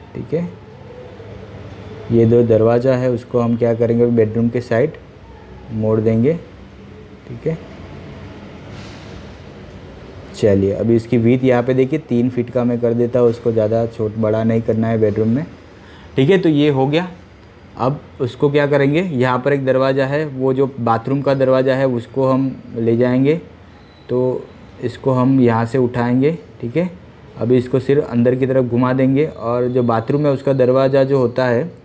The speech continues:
ठीक है, वो करीबन होता है ढाई फीट का। तो इसको क्या करेंगे, हम ढाई फीट का कर देंगे, दो फुट और छः इंच का,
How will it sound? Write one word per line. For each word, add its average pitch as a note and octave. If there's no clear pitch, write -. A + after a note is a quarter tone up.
ठीक A#2
है, D#3+
वो C#3+
करीबन B2+
होता B2
है E3+
ढाई A#2+
फीट G#2+
का। A#2
तो A2
इसको A2
क्या B2+
करेंगे, B2+
हम B2+
ढाई A2+
फीट A2+
का A#2
कर G#2+
देंगे, G#2+
दो A2+
फुट A#2+
और A#2
छः A2+
इंच G#2+
का, F3